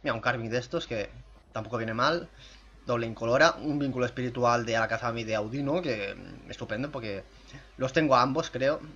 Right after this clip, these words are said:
Sí, tengo a Mega, Mega Audino y Mega Alakazam, así que, a ver, por favor, que sea una turbo. ¡Queremos turbo!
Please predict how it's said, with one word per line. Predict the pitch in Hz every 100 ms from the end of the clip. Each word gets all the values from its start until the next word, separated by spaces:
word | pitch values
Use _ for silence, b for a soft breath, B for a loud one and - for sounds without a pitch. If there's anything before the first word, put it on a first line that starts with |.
| - -
Sí, | 143 113
tengo | 123 131
a |
Mega, | 123 117 110 -
Mega | 123 131 120
Audino | 117 135 170
y |
Mega | 143 117 110 104 95
Alakazam, | 95 104 135 117
así | 92
que, | 123 120 139 B B B B B B
a | 156
ver, | 165
por | 185
favor, | 170 147
que | 135
sea | 139
una | 185 170
turbo. | 131 110 107 - - -
¡Queremos | 170 226 -
turbo! | 294 214 147